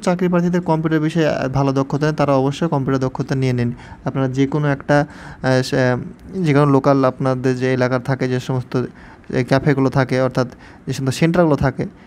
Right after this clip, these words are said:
সেখানে আপনারা যোগাযোগ করুন। খুব অল্প বিনিম-, অল্প টাকার বিনিময়ে আপনারা কিন্তু পেয়ে যাবেন আপনাদের সার্টিফিকেট। আপনাদের সম-, বলে রাখি, এডিসিএ যেটা হয়,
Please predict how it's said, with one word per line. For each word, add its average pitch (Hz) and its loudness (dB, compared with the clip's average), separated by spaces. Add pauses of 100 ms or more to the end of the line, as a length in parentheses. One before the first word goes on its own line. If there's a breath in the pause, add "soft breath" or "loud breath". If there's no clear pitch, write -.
(140)
সেখানে 131 -4
আপনারা 131 -4
যোগাযোগ 135 -2
করুন। 160 0
খুব 165 0
অল্প 139 2
বিনিম-, 160 -2
অল্প 143 -2
টাকার 151 0 (920 loud breath)
বিনিময়ে 143 2
আপনারা 135 0
কিন্তু 131 -4
পেয়ে 127 0
যাবেন 127 0 (600 loud breath)
আপনাদের 131 2
সার্টিফিকেট। 135 0
আপনাদের 131 0 (280)
সম-, 127 -8 (240)
বলে 135 4
রাখি, 139 0 (120)
এডিসিএ 147 4
যেটা 139 0
হয়, 135 0